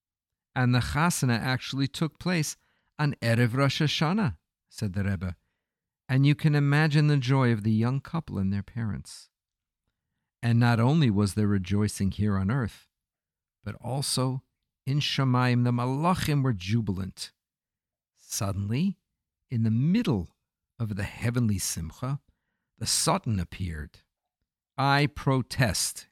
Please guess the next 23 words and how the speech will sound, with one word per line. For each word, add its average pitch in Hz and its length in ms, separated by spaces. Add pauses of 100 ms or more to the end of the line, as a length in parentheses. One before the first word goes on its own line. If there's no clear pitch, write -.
he 101 140
shouted. 104 540 (680)
"How 151 200
can 151 200
you 139 120
Malachim 117 540
rejoice? 101 640 (500)
And 120 160
how 165 180
can 147 180
the 131 100
Eibishter 131 520
show 117 340
mercy 113 520
to - 140
the 95 140
Jews 98 400
at 98 120
this 98 140
solemn 101 520
time 113 500 (440)
of - 200
Tishrei, 123 640